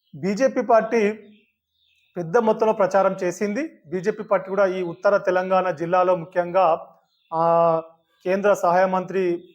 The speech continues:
బండి సంజయ్ గారు ఉండడము, తర్వాత ఎంపీలు ఉండడము, ఏ, పెద్ద మొత్తంలో ఇక్కడ అంటే, ఆ, ప-, తెలంగాణ రాష్ట్రంలో ఉన్నటువంటి ఎమ్మెల్యేలు కూడా ఎక్కువ శాతంలో బీజేపీ పార్టీకి చెందినటువంటి ఈ నాలుగు జిల్లాల పరిధిలోనే ఉండడము వారికి కొంత కలిసి వచ్చే అంశము.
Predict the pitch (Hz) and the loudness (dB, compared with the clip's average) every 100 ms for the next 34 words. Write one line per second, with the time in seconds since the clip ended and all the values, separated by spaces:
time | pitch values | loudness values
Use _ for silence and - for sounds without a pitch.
0 | 214 165 180 180 175 180 175 175 175 185 | -8 -6 -4 -6 -4 -2 0 0 0 0
1 | 202 240 220 220 220 240 240 240 - - | 0 -2 0 2 2 4 2 0 -8 -10
2 | 180 175 208 202 190 190 202 214 214 - | -8 -2 0 0 0 0 0 0 -4 -8
3 | _ _ 180 180 185 185 214 214 214 208 | _ _ -6 -4 -2 0 0 0 0 -2
4 | 208 208 190 185 247 - 190 180 180 185 | 0 2 2 2 0 -2 0 2 2 0
5 | - 185 208 220 196 185 190 214 214 202 | -4 -2 0 2 4 2 0 -2 -2 0
6 | 202 196 190 185 185 220 226 220 208 220 | -2 -2 -4 -4 -2 0 2 2 2 2
7 | 190 202 175 226 220 214 214 214 226 233 | 2 0 -2 -4 0 0 0 -2 0 0
8 | 240 - _ _ 156 190 226 226 208 208 | -2 -20 _ _ -8 -2 -2 0 0 0
9 | 196 208 208 202 202 214 202 208 240 262 | -4 -4 -2 0 -2 -6 -10 -8 -6 -4
10 | 254 220 226 220 208 220 214 214 214 202 | 0 2 2 0 0 2 2 2 0 -2
11 | 202 208 190 185 196 208 - _ _ _ | -4 -4 -4 0 0 0 -8 _ _ _
12 | - 185 185 190 185 185 185 202 196 196 | -4 -2 -2 -2 -2 0 -2 -2 -2 -2
13 | 190 185 220 | -2 -4 -6